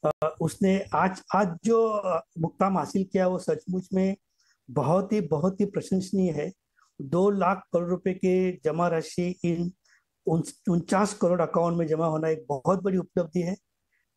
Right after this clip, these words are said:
और, अ, म-, मैं बैंकर हूँ, तो इस बात का मैं बिल्कुल क्रेडिट लेना चाहूँगा कि हम बैंकों ने इसमें शत प्रतिशत, अ, भूमिका निभाई है कि, अ, ये सारे खाते बैंकों में ही खुले हुए हैं।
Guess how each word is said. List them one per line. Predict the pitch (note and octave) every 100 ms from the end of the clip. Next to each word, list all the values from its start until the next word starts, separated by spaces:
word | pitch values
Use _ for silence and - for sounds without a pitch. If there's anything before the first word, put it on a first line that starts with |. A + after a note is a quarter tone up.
| _ E3
और, | G3 G#3
अ, | G#3+ G#3+ G#3 - _ G3
म-, | F#3+ F#3 _ F#3
मैं | F#3 G3 D#3+
बैंकर | D#3 D#3+ F#3+
हूँ, | G3 G3
तो | F#3+
इस | E3+
बात | D#3 E3 - -
का | F3+
मैं | F3+ F3+ F#3 - _ _ -
बिल्कुल | D#3+ D#3+ G3+
क्रेडिट | F#3+ E3+ D#3 G3
लेना | F#3+ F3+ F3+
चाहूँगा | F3 E3+ F#3
कि | F#3 G3+ - _ _ _ -
हम | F3 G#3 G#3 D3 C3+
बैंकों | D3+ E3 E3+ - A3
ने | A3+ A3
इसमें | A#3 - F#3 - G3+ G#3+ G#3+ - _ -
शत | - G3+ G3+
प्रतिशत, | G3 G#3+ G3+ A3 G#3 - -
अ, | F3
भूमिका | E3+ D3+ E3 D#3+ F3+
निभाई | F3 D#3+ E3 E3+
है | E3+ G#3 _ _ _ _ _ -
कि, | F3+ E3+ E3+ E3+
अ, | D#3+ E3+ -
ये | F3+ F#3
सारे | F#3 D3 F#3
खाते | - E3 F#3+ F3+
बैंकों | D3 D3+ E3
में | F3+ F#3+
ही | F#3
खुले | - F3
हुए | F3 E3+
हैं। | F3+